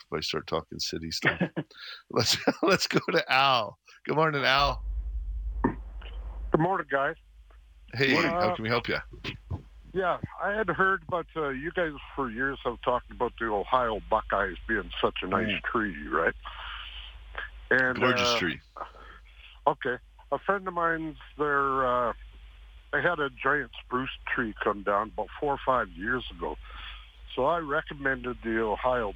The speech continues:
Speaker 3: Buckeye to them, and they had their, uh, landscape people put one in. But when I see that, I was down at your tree lot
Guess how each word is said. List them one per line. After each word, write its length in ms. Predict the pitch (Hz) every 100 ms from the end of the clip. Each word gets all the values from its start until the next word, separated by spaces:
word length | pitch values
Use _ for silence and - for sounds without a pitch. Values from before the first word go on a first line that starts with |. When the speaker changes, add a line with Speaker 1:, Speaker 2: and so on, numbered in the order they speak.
| -
Speaker 3:
Buckeye 440 | 113 127 127 101 82 -
to 140 | 131 123
them, 220 | 98 90
and 120 | 95
they 140 | 107 113
had 180 | 131 113
their, 460 | 107 107 95 92 92
uh, 200 | 90 92
landscape 560 | 92 104 87 - 95 - -
people 300 | 90 - 90 - - - - - - - - - -
put 160 | 165 -
one 180 | 120 110
in. 280 | 127 98 82 - - - - - - - - - - - -
But 160 | 135 139
when 120 | 139
I 200 | 143 139 - -
see 140 | 190
that, 260 | 170 147 117
I 60 | 127
was 160 | 123 104
down 200 | 165 165
at 80 | 151 -
your 80 | 120 -
tree 220 | - 135 139
lot 260 | 123 87